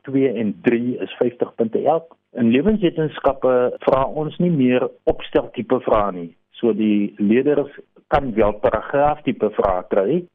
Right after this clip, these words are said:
Ek noem gou vinnig 'n voorbeeld. Hulle kan 'n vraag kry soos beskryf die proses van transkripsie vir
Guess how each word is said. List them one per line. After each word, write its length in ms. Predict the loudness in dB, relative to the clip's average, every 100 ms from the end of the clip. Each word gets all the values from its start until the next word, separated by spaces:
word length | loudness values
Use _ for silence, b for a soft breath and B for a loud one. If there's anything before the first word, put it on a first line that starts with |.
| -12
Ek 140 | -10 0
noem 220 | 2 2
gou 220 | 2 0
vinnig 280 | 0 -2 -2
'n 120 | -2
voorbeeld. 480 | 0 0 2 0 -2 -8 -4
Hulle 200 | 0 0
kan 220 | 0 -2
'n 60 | -2
vraag 340 | 0 0 -2 -4
kry 260 | 0 0 0
soos 220 | -2 -4
beskryf 580 | -4 -6 -4 0 0 -2 -4
die 200 | 0 0
proses 600 | 0 -2 -2 -2 -2 -2 0
van 340 | 0 -2 -4
transkripsie 840 | 0 0 -2 -2 -2 -2 0 -2 0
vir 160 | -2